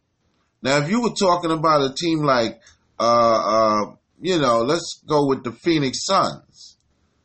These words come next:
If they were to make the playoffs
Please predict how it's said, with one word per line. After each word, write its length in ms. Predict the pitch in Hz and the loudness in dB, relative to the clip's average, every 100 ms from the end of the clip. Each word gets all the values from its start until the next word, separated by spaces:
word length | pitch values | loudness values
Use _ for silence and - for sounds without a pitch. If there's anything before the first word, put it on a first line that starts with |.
| _ | _
If 200 | 127 147 | -4 0
they 160 | 180 233 | 2 2
were 160 | 233 156 | 2 2
to 100 | 127 | 2
make 460 | 135 185 196 - _ _ _ _ _ 107 | 0 0 0 -4 _ _ _ _ _ -6
the 100 | 110 | -6
playoffs 640 | 143 156 196 196 190 190 | -2 2 4 4 4 0